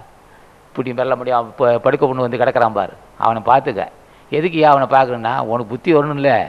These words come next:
டி வி பார்த்துக்கிட்டு மகிழ்ச்சி அடையாத, இந்த உலகத்தை பார்த்து மயங்கிட்டு இருக்காத.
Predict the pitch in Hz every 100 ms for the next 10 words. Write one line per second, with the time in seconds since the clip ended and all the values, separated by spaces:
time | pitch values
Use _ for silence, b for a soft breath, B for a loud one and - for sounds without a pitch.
0 | - - - - 156 156 143 147 131 135
1 | 156 151 127 123 104 78 - - - b
2 | b b b - 117 117 113 147 143 139
3 | 143 143 127 147 131 131 131 113